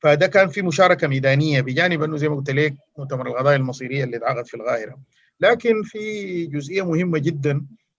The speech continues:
اللي هي أنه أنا شاركت في اتفاقية السلام، مفاوضات اتفاقية السلام من الجانب الفني،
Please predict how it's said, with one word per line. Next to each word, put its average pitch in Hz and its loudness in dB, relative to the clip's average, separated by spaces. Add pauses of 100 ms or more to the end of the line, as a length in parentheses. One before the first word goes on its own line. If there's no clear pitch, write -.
(220)
اللي 143 -2
هي 190 4
أنه 190 -4
أنا 185 -2
شاركت 160 4
في 147 -4
اتفاقية 135 -2
السلام، 135 -2
مفاوضات 123 -6
اتفاقية 131 -10
السلام 135 -6 (560)
من 135 0
الجانب 156 2
الفني، 139 0